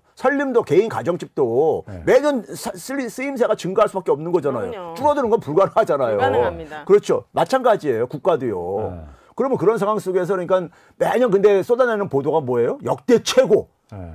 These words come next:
Speaker 1: 이건 역대 최고일 수밖에 없지, 매년 예산하는 규모는요.
Speaker 2: 그럼,
Speaker 3: 음.
Speaker 1: 근데
Speaker 2: 그건
Speaker 1: 매년
Speaker 2: 당연합니다.
Speaker 1: 예-, 이런 식으로 자극적으로 기사
Speaker 2: 네.
Speaker 1: 쏟아낸단 말이에요.
Speaker 2: 예.
Speaker 1: 근데 이제 민주정부에서는 굉장히 그걸 이제 공격을 한단 말이에요.
Speaker 2: 예.
Speaker 1: 그럼 이건 왜냐면 재정을 누가 쓰느냐에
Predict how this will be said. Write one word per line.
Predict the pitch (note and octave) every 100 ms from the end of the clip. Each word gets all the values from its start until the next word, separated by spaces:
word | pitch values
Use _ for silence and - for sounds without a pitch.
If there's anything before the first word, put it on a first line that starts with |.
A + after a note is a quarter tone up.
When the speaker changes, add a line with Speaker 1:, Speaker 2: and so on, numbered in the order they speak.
| D2
Speaker 1:
이건 | D#4
역대 | B3 A3
최고일 | - D#4 F4
수밖에 | C4+ D4+ B3+
없지, | G3 A#3
매년 | F#3+ B3 B3+
예산하는 | F3 F#3+ G3 F3
규모는요. | D#3+ D#3+ D#3+ E3 C3
Speaker 2:
그럼, | A#2 C#3+ B2+ F#2
Speaker 3:
음. | - - F3
Speaker 1:
근데 | F#3+
Speaker 2:
그건 | C4+
Speaker 1:
매년 | A3+ C#4+ D4
Speaker 2:
당연합니다. | G#3 E3+ A#3
Speaker 1:
예-, |
이런 | B3+
식으로 | A#3 B3 A#3+
자극적으로 | - G3 F3 G#3+ F#3+
기사 | C#3+ E3
Speaker 2:
네. |
Speaker 1:
쏟아낸단 | - F#3 D3 B2+
말이에요. | A#2 G2+ G2 G2 C3+ G2+
Speaker 2:
예. | F#2+ E2 C#2+ -
Speaker 1:
근데 | G#3 A#3
이제 | A3 F3
민주정부에서는 | C#3+ A#3 C4 B3 A3 G3 G#3
굉장히 | C#3+ G3 G#3
그걸 | E3+
이제 | D3+
공격을 | - C3+ F#3 G3+ E3
한단 | C#3 A#2
말이에요. | G2 F#2 A#2+ A#2
Speaker 2:
예. | F2+ D#2
Speaker 1:
그럼 | D2 G3
이건 | G3
왜냐면 | E3 B2+ C#3 D3
재정을 | - B2+ E3 A3 E3+ B2+
누가 | C3+ C4+
쓰느냐에 | - B3+ G3